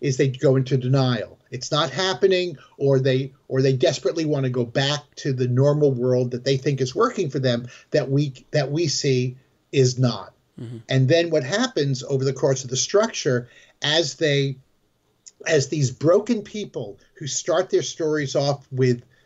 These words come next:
Speaker 1: with damaged or absent relationships, they gather families around themselves.
Speaker 2: Mm-hmm.
Speaker 1: And so, uh, and so everybody, uh,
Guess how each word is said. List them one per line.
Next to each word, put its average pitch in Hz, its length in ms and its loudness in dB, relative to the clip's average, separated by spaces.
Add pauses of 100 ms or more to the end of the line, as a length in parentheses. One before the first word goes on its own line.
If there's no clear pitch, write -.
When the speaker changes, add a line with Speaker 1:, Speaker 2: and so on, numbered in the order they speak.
(160)
Speaker 1:
with 131 220 0
damaged 160 760 0
or 143 260 -4
absent 160 460 -6
relationships, 151 920 -4 (220)
they 135 140 2
gather 143 440 0
families 123 640 -4
around 104 320 -10
themselves. - 680 -12 (180)
Speaker 2:
Mm-hmm. 113 200 -14 (460)
Speaker 1:
And 123 220 2
so, 131 540 4 (340)
uh, 123 340 0 (120)
and 127 180 2
so 131 520 4 (520)
everybody, 135 800 2 (520)
uh, 117 360 -4